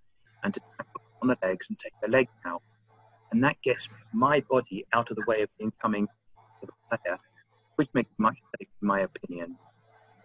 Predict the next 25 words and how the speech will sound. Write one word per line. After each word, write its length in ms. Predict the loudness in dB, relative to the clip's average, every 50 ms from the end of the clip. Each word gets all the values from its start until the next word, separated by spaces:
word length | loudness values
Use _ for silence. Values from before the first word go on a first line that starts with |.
| _ _
So 200 | 4 4 4 4 2 0
yes, 260 | 2 4 4 4 4 2
we're 80 | 0
taught 300 | 0 0 0 0 0 -2 -6 _ _ -12
to 120 | -8 -6 -2
tackle 360 | 2 2 2 2 2 2 4
low, 260 | 4 4 4 2 -4 _ _ -4
taught 180 | 0 0 0 0
to 80 | -2
tackle 320 | -4 -2 0 0 0 0 2
hard, 360 | 4 6 8 8 8 6 2
and 80 | 0 -4
to 60 | -2 -2
hold 320 | 2 6 6 8 8 8
on 100 | 6 4
hard 300 | 4 4 4 4 4 4
as 120 | 2 2
well. 300 | 2 2 2 2 0 -2 -6 _ _ _ _ _ _ _ _ _ _ _ _ -20 -10 -4
And 180 | -2 0 0 -2 -4 _ -20 -20 -20 -18 -10
sure, 260 | -4 2 4 4 4
you're 60 | 4
gonna 120 | 2 0 0
get 180 | 0 -2 -2
some 140 | -2 -2 2
knocks, 240 | 4 4 4 4